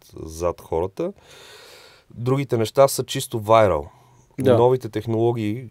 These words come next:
Speaker 1: позволяват неща да станат вайрал много по-бързо. А, има го и този елемент, м, на, на английски ще го кажа, защото не мога на, на
Speaker 2: Да.
Speaker 1: веднага.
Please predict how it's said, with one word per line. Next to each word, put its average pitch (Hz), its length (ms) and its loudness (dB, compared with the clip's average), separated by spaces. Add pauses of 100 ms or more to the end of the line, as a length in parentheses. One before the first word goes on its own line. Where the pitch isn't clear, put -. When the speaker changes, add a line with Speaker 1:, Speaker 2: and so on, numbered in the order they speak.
(300)
Speaker 1:
позволяват 107 760 0
неща 101 500 0
да 101 80 -4
станат 110 420 -2
вайрал 110 560 2 (100)
много 110 360 -2
по-бързо. 101 680 -4 (500)
А, 104 640 0 (760)
има 127 220 -4
го 117 140 0
и 110 40 -4
този 123 320 0
елемент, 117 400 0 (1120)
м, 107 120 -8
на, 104 340 -2 (400)
на 101 160 -2
английски 110 340 -4
ще - 120 -10
го 95 80 -8
кажа, 101 140 -4
защото 95 300 -6
не 92 60 -8
мога 92 200 -2
на, 85 80 -4
на 85 60 -6
Speaker 2:
Да. 147 320 0
Speaker 1:
веднага. 92 260 -4